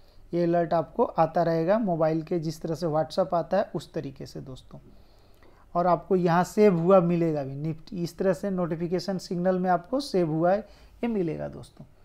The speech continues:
तो ये आपको मैंने संक्षिप्त में दो तीन फीचर जो है वो बताया दोस्तों, जो कि आपको बहुत ही हेल्प करेगा स्टॉक मार्केट में। आसानी से आप ट्रेड कर पाएंगे, टारगेट देख पाएंगे, स्टॉप लॉस देख पाएंगे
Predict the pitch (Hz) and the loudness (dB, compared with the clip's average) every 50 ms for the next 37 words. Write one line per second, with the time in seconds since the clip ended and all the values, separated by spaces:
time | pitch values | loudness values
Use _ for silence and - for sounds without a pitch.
0 | - - - - - - - - - - - - - - - - - 226 214 202 | -20 -20 -20 -20 -20 -20 -20 -20 -20 -20 -20 -20 -20 -20 -20 -10 -6 -4 -2 2
1 | 220 247 262 254 - 214 - - - - _ _ - - _ - - - - - | 4 4 4 4 2 -2 -12 -18 -20 -20 _ _ -20 -20 _ -20 -20 -12 -2 0
2 | 185 180 175 180 - 220 214 202 208 202 202 214 202 - - 202 180 - - 220 | 0 0 0 0 2 2 2 4 4 2 2 0 -2 -2 -2 -4 -4 -4 -4 -6
3 | 190 - - 214 202 208 202 185 165 180 190 202 196 - 202 208 208 190 - - | -8 -6 -6 -4 -2 -2 0 2 2 4 4 4 2 0 -2 -2 -2 -4 -4 -6
4 | 190 170 - - 208 196 190 185 202 180 185 190 185 185 165 175 165 170 175 165 | -6 -4 0 0 0 0 2 0 2 4 4 4 4 4 2 2 2 2 4 4
5 | 170 175 185 175 180 185 180 185 - 214 214 226 - - - - - - 185 180 | 4 4 4 4 2 0 0 -2 -4 -6 -6 -6 -8 -12 -20 -20 -8 -2 -2 0
6 | 175 180 202 196 196 190 180 165 160 160 - - 202 170 147 151 165 127 143 175 | 0 0 -2 -4 -2 0 0 0 0 0 -2 -2 -2 -2 0 -2 -2 2 4 6
7 | 196 190 196 214 190 160 175 190 185 180 - - - - - - - 190 196 196 | 6 4 4 0 -2 0 2 2 0 0 -2 -8 -20 -20 -8 -2 0 2 2 2
8 | 196 196 202 202 208 185 180 - - 185 185 185 196 190 185 185 180 - 208 202 | 2 2 2 2 2 0 -4 -2 0 0 0 0 0 0 0 0 0 0 -2 -4
9 | 202 208 208 233 254 254 - - - - - - - - - - - - - - | -2 -2 -4 -4 -4 -6 -8 -14 -20 -20 -20 -20 -20 -20 -20 -20 -20 -20 -20 -20
10 | - - - - - - 180 180 - - 190 180 190 202 214 196 - 220 208 202 | -20 -20 -20 -10 -2 0 0 0 2 2 2 2 4 2 0 0 2 0 2 4
11 | 180 175 175 - - 175 185 196 190 190 - 202 190 190 - 196 185 190 196 202 | 4 2 2 0 -2 0 0 0 0 2 4 2 2 4 4 2 2 2 2 -2
12 | 196 190 214 214 214 214 214 - - 170 160 160 160 156 202 202 175 165 190 196 | -2 -2 -2 -2 -2 -4 -6 -6 -4 -2 -2 -2 0 0 0 0 2 2 2 0
13 | 190 190 - 196 180 180 190 196 202 202 190 - - - 175 160 - 196 190 202 | 0 0 0 0 0 0 0 0 -2 -2 -2 -2 -4 -4 -4 -4 -2 0 0 0
14 | 180 165 165 185 185 185 - - 196 185 190 196 196 196 202 214 220 | 0 2 2 0 0 0 0 0 0 0 0 0 -4 -4 -4 -4 -6